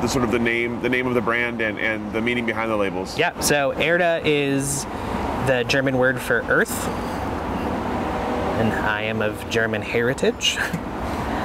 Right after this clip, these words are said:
Speaker 2: So it was, uh, kind of given a, a call back to my mom's side of the family. And then the names of all the wines last year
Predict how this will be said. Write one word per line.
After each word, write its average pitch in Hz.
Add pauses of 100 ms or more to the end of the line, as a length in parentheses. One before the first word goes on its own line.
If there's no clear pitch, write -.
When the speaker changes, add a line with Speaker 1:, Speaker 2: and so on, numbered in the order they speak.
(180)
Speaker 2:
So 127
it 123
was, 120
uh, 107 (720)
kind 143
of 139
given 131
a, 127
a 127
call 135
back 127
to 139
my 117
mom's 117
side 139
of 147
the 151
family. 165 (1500)
And 135
then 139
the 131 (100)
names 139
of 143
all 139
the 139
wines 123
last 117
year 113